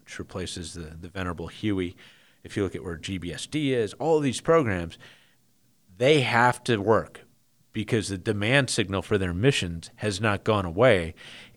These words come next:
And, and these are the solutions that have been created. And even if they're seventy, eighty percent solutions, you have to go with this.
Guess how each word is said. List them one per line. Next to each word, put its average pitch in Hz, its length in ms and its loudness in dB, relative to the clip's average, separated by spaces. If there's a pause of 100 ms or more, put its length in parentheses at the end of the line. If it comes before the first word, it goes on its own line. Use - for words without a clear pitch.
And, 101 300 -6
and 95 160 -8
these 156 220 4
are 175 100 6
the 147 80 0
solutions 135 540 0
that 98 80 -2
have 90 80 -10
been 95 100 -6
created. 110 540 0
And 107 100 -2
even 160 260 2
if 151 120 0
they're 110 160 4
seventy, 131 460 2
eighty 123 160 2
percent - 340 -2
solutions, 104 480 -2
you 135 100 4
have 160 200 2
to - 60 -4
go 104 220 4
with 92 180 0
this. - 320 -14